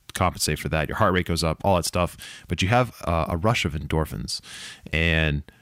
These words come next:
essentially what that means and what it translates to is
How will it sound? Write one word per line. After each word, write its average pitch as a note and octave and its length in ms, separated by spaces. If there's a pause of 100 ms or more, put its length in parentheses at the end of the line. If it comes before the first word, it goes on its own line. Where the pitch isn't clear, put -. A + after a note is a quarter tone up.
(640)
essentially C#3+ 380
what A2+ 160
that G2 160
means G2 320
and F2+ 100
what F#2 100
it D#2+ 60
translates G2 580
to D#2 400
is E2 440